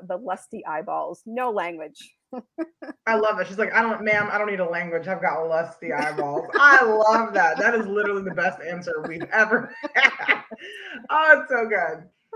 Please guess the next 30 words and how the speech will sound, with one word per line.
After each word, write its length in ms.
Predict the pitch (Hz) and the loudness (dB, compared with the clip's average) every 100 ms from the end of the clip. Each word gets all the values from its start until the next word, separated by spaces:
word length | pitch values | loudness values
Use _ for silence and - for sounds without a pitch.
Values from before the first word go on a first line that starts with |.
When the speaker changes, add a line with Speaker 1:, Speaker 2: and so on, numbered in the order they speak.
| 453 - 262 | -10 -6 -2
Speaker 2:
And 140 | 254 | 2
last 300 | 254 269 294 | 6 6 4
but 100 | 269 | 0
not 200 | 233 220 | 0 2
least, 180 | 214 214 | 0 0
I 80 | 208 | 2
know 80 | |
you're 100 | 214 | 2
gonna 140 | 208 214 | 2 2
have 140 | 202 | 0
an 40 | 190 | 0
amazing 440 | 185 190 202 180 | 0 0 0 -2
answer 240 | 170 165 151 | -6 -6 -8
for 100 | 160 | -6
this 220 | 170 165 | -6 -6
one. 240 | 147 143 - 180 147 | -8 -10 -10 -10 0
What 260 | 269 311 | 2 2
is 140 | 302 226 | -2 -2
the 100 | 202 | -4
best 480 | - 180 214 - _ | -2 -2 -2 -6 _
part 320 | 202 175 170 | -4 -2 -2
of 180 | 214 220 | -4 -8
being 280 | 160 156 180 | -10 -12 -10
a 120 | 247 | -8
grown-up? 600 | 247 277 330 349 196 131 - _ _ _ _ _ _ _ _ _ _ _ _ _ _ _ _ _ _ - - _ _ _ _ _ _ _ _ _ _ _ _ _ _ _ 214 _ _ - | -8 -10 -12 -10 -10 -12 -18 _ _ _ _ _ _ _ _ _ _ _ _ _ _ _ _ _ _ -14 -14 _ _ _ _ _ _ _ _ _ _ _ _ _ _ _ _ _ _ -18
Speaker 1:
I 180 | 208 202 - - | -16 -16 -18 -18
own 600 | 196 202 208 214 220 220 _ _ _ _ _ _ | -16 -16 -18 -18 -16 -18 _ _ _ _ _ _
my 200 | 180 175 - _ | -20 -20 -20 _
time. 540 | 180 175 175 185 214 240 _ _ _ _ _ _ - | -20 -18 -16 -16 -18 -20 _ _ _ _ _ _ -14
I 160 | 190 | -14